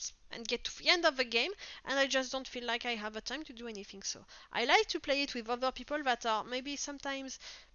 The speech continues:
either that like to take their time, or maybe my parents, which don't really understand what they are doing, so that we have the time. And I think that's where the game really, uh, lends to its,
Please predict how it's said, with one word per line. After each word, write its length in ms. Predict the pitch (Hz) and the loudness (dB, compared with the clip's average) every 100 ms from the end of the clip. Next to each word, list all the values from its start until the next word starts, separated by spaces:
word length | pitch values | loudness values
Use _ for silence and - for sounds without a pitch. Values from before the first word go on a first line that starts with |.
| - | 4
either 380 | 440 359 330 320 - | 4 8 8 6 -2
that 200 | - - | -8 8
like 200 | - 269 | 10 10
to 100 | - | 2
take 240 | 302 330 277 | -6 -6 0
their 140 | 285 | 0
time, 340 | 277 254 262 262 - - - | 2 -4 -4 -12 -20 -6 8
or 180 | 285 285 | 8 10
maybe 280 | 277 269 | 6 4
my 180 | 269 269 | 6 6
parents, 460 | 269 196 226 269 - | 6 4 4 2 -4
which 200 | 254 - | -4 -2
don't 280 | 233 240 233 | -2 -2 -6
really 320 | 226 226 226 | -6 -2 0
understand 400 | 220 220 226 214 | 0 0 0 -2
what 160 | 202 | -2
they 80 | - | 4
are 140 | 277 330 | 6 6
doing, 340 | 339 339 349 | 4 2 2
so 140 | - | -2
that 260 | 254 247 - | 4 4 4
we 100 | 262 | 0
have 300 | 214 220 196 | 2 2 0
the 80 | 202 _ | -10 _
time. 380 | - 139 143 160 - _ - - - - - - _ _ _ - - - - - | -8 -6 -10 -12 -18 _ -20 -20 -20 -20 -20 -20 _ _ _ -20 -20 -16 -12 0
And 160 | - 254 | 4 6
I 120 | 262 | 6
think 180 | 311 294 | 4 2
that's 240 | 254 - | 2 2
where 160 | 240 226 | 2 0
the 140 | 208 | 0
game 240 | 208 202 208 | -2 -4 -2
really, 480 | 202 196 196 185 - | -4 -2 -4 -4 -2
uh, 260 | 202 190 | 0 2
lends 360 | 196 233 233 - | 4 2 2 -4
to 140 | - 208 | -4 -6
its, 360 | 202 202 - | -6 -2 -2